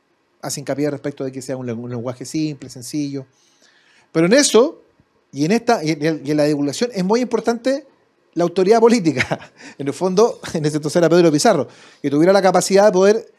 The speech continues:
comunicar de buena manera y de explicar de buena manera. Y Pedro se convirtió finalmente en una figura que fue capaz de explicar eso, y me lo pedían de todos los matinales al final con el tema de la P G U. Entonces yo creo que en eso es súper importante.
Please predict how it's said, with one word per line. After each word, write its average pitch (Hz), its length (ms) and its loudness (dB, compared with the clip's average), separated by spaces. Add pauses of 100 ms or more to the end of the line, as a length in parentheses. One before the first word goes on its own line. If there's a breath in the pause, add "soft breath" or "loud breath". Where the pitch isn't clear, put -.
(200)
comunicar 185 560 2
de 254 60 4
buena 247 240 4
manera 226 400 6
y 160 80 2
de 175 80 4
explicar 185 560 0
de 262 80 2
buena 262 240 0
manera. 240 420 0
Y 135 120 -8
Pedro 147 200 -4
se 185 120 -4
convirtió 160 320 -4
finalmente 175 360 -4
en 190 60 -4
una 196 100 -2
figura 190 280 2
que 185 80 -6
fue 240 120 -2
capaz 269 220 -2
de 403 80 0
explicar 131 340 -4
eso, 147 140 -4
y - 20 -4
me 110 80 -8
lo 98 120 -6
pedían 107 240 -8
de 113 80 -8
todos 120 120 -10
los 117 120 -8
matinales 160 440 0
al 156 80 -2
final 170 400 -2 (380 soft breath)
con 160 140 -8
el 151 80 -8
tema 180 140 -2
de - 20 -2
la 170 100 0
P 185 80 -4
G 185 140 0
U. 185 120 0 (320 loud breath)
Entonces 208 280 -2
yo 208 80 0
creo 226 120 2
que 220 100 -2
en 233 40 -2
eso 233 160 -4
es - 80 -12
súper 240 220 -2
importante. 220 600 -2